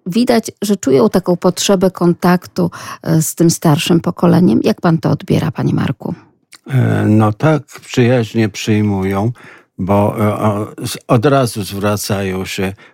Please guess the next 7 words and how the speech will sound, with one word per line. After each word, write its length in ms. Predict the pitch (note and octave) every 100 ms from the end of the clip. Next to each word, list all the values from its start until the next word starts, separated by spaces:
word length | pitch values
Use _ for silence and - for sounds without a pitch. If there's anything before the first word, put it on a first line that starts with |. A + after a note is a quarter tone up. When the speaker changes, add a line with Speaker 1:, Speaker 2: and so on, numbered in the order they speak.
| -
Speaker 2:
„Wujku, 440 | G#2+ A#2 A#2 B2 G#2
ciociu”, 500 | - G2+ F#2+ - A2+
nie 200 | A#2 A#2
mówią: 480 | B2+ A#2 G#2 F2+ E2+
„Dziadków 640 | G#2 G#2+ - - A#2+ -
czy 180 | - C3+
babciu”, 720 | A#2+ A2 - - - B3